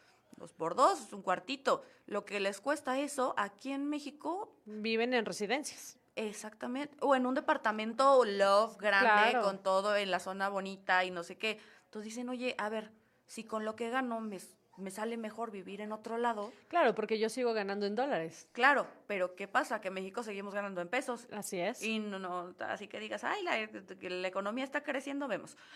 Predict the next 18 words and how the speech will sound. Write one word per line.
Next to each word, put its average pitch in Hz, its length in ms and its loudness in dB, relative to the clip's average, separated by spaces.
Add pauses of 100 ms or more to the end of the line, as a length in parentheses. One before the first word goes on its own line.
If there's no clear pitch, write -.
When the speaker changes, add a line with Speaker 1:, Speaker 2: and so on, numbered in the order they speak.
(160)
Speaker 1:
Este, 277 340 6
Speaker 2:
<laughs> 226 180 -10
Hay 269 240 6
Speaker 1:
vamos, 269 100 8
Speaker 2:
otros 240 240 4
datos, 233 360 6
Speaker 1:
ay, 190 60 -6
Speaker 2:
dices. 208 240 -2
Speaker 1:
tengo 208 140 2
otros 196 300 -4
datos. 190 300 -4 (340)
Pero 233 160 2
en 226 100 -2
todos 247 200 2
lados 220 200 4
hay 202 80 -2
otros 190 220 -4
datos. 190 300 -2